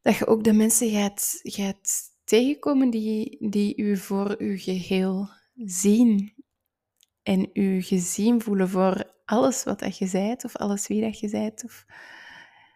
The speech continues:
ehm, ik denk dat dat een van de mooiste geschenken kan zijn, dat,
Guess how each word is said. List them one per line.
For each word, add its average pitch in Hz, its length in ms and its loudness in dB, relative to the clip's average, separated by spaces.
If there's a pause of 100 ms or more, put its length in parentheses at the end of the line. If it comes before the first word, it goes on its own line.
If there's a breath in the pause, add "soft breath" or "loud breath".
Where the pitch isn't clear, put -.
(260 loud breath)
ehm, 196 600 -8 (680)
ik 202 180 -2
denk 202 160 0
dat 196 140 -2
dat 202 120 2
een 214 140 2
van 220 120 -2
de 214 80 4
mooiste 202 400 2
geschenken - 580 -4
kan 185 240 0
zijn, 196 260 -2
dat, 208 300 -4